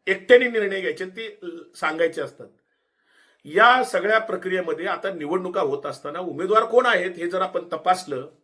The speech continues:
तर पन्नास टक्क्यापेक्षा जास्ती उमेदवार हे मनी मसल पॉवरवाले आहेत सगळ्या पक्षातले.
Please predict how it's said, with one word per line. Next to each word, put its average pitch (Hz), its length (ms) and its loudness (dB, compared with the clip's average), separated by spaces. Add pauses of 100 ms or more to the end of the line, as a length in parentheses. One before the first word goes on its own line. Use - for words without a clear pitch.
(1400)
तर - 40 -16
पन्नास 214 440 4
टक्क्यापेक्षा 226 560 -2
जास्ती 180 420 2
उमेदवार 185 400 -2
हे 175 460 -6 (220)
मनी 180 300 0
मसल 214 280 2
पॉवरवाले 165 520 2
आहेत 165 160 -6
सगळ्या 240 280 4
पक्षातले. - 600 -8